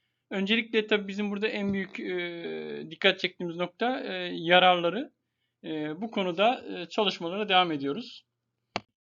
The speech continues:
Teknoloji gelişim bölgeleri, teknoparkların sağladığı yararlar, işletmelere, üniversitelere, öğretim üyelerine, bulunduğu bölge ve ülkeye sağladığı yararlar şeklinde beş başlıkta ele alınabilir.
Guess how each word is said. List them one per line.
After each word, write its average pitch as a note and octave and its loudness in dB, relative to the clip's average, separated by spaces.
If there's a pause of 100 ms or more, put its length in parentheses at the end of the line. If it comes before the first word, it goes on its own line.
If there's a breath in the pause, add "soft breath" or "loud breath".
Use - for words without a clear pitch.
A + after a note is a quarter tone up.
(680)
Teknoloji A#3 6
gelişim B3 6
bölgeleri, G#3+ 4
teknoparkların A3 0
sağladığı G3+ 2
yararlar, G3+ 4
işletmelere, G#3 -2
üniversitelere, G3 0
öğretim F#3 0
üyelerine, E3 -2
bulunduğu F#3+ -2
bölge F#3+ 2
ve F#3+ 0
ülkeye D#3+ -4 (520 soft breath)
sağladığı F#3+ 2
yararlar G#3 6
şeklinde G#3 -6
beş B3 2
başlıkta G#3 -2
ele A3+ 2
alınabilir. G#3 0